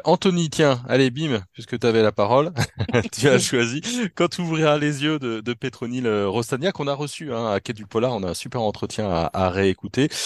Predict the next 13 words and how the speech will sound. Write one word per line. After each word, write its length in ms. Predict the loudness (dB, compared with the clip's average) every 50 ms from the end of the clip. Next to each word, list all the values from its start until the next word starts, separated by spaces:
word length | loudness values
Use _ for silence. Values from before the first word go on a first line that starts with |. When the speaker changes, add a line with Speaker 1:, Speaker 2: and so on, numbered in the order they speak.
| -6 -6 -8 -6 -2 2
Speaker 1:
Euh, 720 | 4 6 6 6 6 6 6 6 4 4 4 4 2 2
c'est 300 | 0 0 0 2 4 4
un 80 | 4 4
roman 340 | 4 2 2 0 0 0 -2
sur, 560 | -2 -6 -12 -12 -10 -8 -6 -6 -4 -4 -2
euh, 300 | -2 -2 -2 -4 -4 -6
la 520 | -6 -6 -6 -4 -4 -4 -4 -6 -6 -8 -10
prostitution 640 | -12 -12 -10 -10 -10 -10 -12 -14 -14 -12 -10 -8 -8
d'une 180 | -6 -6 -6 -6
adolescence, 560 | -4 -4 -4 -4 -4 -2 -2 -2 -2 -4 -6 _ -6
mais 360 | -2 0 2 4 4 4 4
pas 160 | 4 2 2
que, 240 | 2 2 0 0